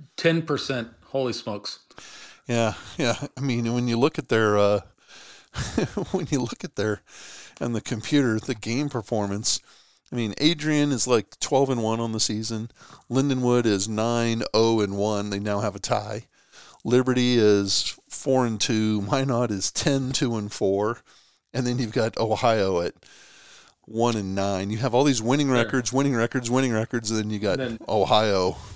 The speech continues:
Speaker 1: Yeah.
Speaker 2: Boom.
Speaker 1: No, I mean, I mean, even their, their goal differential of minus thirty-one,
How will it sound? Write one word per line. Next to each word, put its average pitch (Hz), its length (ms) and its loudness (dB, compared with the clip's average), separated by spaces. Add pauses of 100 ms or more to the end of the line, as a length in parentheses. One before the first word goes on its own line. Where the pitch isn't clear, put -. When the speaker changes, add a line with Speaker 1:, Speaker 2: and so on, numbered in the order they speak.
(160)
Speaker 1:
Yeah. 104 300 -6
Speaker 2:
Boom. 110 420 2
Speaker 1:
No, 135 100 -2
I - 40 -4
mean, 107 240 -8 (440)
I 127 100 -2
mean, 165 100 0
even 175 120 0
their, 117 320 -2
their 120 140 -6
goal 139 240 -2
differential 120 600 -4
of 95 100 -8
minus 120 320 -4
thirty-one, 110 580 -2